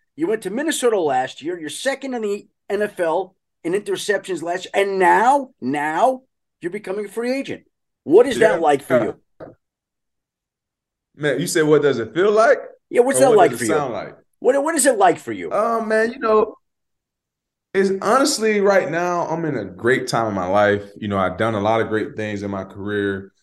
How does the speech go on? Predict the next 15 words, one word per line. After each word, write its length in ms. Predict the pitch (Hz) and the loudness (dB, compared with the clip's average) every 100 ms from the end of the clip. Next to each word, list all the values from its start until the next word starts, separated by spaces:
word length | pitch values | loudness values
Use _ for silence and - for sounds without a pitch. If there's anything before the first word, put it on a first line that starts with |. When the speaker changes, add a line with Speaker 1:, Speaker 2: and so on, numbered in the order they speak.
| _ - | _ -8
Speaker 2:
Like 200 | 107 107 | -8 -6
you 300 | 104 104 101 | -8 -6 -6
alluded, 260 | 107 - | -6 -6
uh, 180 | 98 87 | -6 -6
alluded 280 | 98 104 98 | -6 -6 -8
to, 240 | 110 101 98 | -6 -6 -6
ten 180 | 139 | -6
years 180 | 117 110 | -4 -4
in 100 | 107 | -4
Arizona, 720 | 107 104 101 104 101 101 98 - _ | -6 -6 -6 -8 -6 -8 -8 -14 _
a 60 | 101 | -10
couple 280 | - 123 107 | -4 -4 -2
years 200 | 107 104 | -4 -4
in 100 | 101 | -6
Minnesota. 680 | 104 98 113 107 101 98 | -6 -6 -2 0 -2 -6